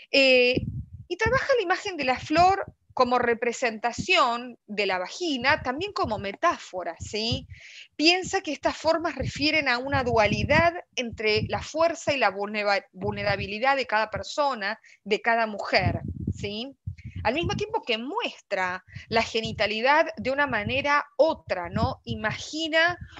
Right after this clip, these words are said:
un tipo de representación muy alejada de los manuales médicos, de las ilustraciones, este, pornográficas también, ¿no?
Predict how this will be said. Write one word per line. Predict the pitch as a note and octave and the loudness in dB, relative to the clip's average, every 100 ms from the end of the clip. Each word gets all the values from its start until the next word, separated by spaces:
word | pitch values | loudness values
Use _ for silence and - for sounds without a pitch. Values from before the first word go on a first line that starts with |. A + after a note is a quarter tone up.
| - | -10
un | D4 D#4 | -6 -6
tipo | - D#4+ D4 - G#3 G3 F3 - - | -4 -2 -2 -2 2 2 0 -10 2
de | A3+ | 4
representación | A3 G#3 G#3 - A3 B3 - E4 D#4+ | 4 0 -6 -6 -6 -8 -2 0 0
muy | B3+ B3+ | -2 -2
alejada | A#3 G#3 - B3+ B3+ | 0 -2 0 2 2
de | A3 | 2
los | F#3+ G3 | -2 -6
manuales | G3 G3+ F#3+ G3+ | -8 -6 -8 -4
médicos, | C#4+ D#4+ D4+ C4+ B3+ B3 B3+ - - - | -2 -2 -2 -4 -2 -2 -2 -8 -20 0
de | A3 | 2
las | G#3 G3 - | 4 2 0
ilustraciones, | A#3 G#3+ - G3 - B3 A#3+ A#3 A3 G#3 G3+ G3 - - | -2 -6 -4 -6 -4 -2 0 0 0 0 -2 -6 -12 -14
este, | G#3+ - G#3+ G3 F#3+ | -14 -8 -4 -2 0
pornográficas | - - A#3 C4+ D#4 - A3+ - F#3+ | 0 2 2 4 4 2 -4 -6 -6
también, | G3 F#3+ G3 F3+ F3+ | -6 -6 -4 -6 -4
¿no? | G#3 A#3+ | -4 -4